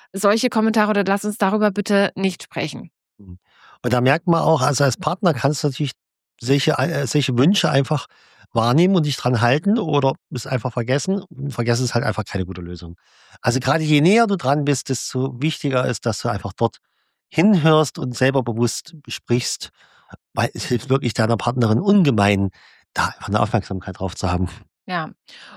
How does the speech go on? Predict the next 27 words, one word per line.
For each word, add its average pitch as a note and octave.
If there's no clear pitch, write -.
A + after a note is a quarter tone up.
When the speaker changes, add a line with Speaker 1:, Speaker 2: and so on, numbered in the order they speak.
Speaker 1:
und A3+
<laughs> -
ich A#3+
muss A3+
ganz F#3+
ehrlich A3
sagen, F#3+
es F#3+
gibt G#3+
ja G#3
auch F#3+
wirklich G3
Dinge, G#3
die G#3
neutral G#3
sind G3+
oder F#3+
vielleicht F3+
wirklich A#3+
super F#3
neutral E3
sind A3
und A#3
die G3+
wir F3+
trotzdem -
irgendwie F3+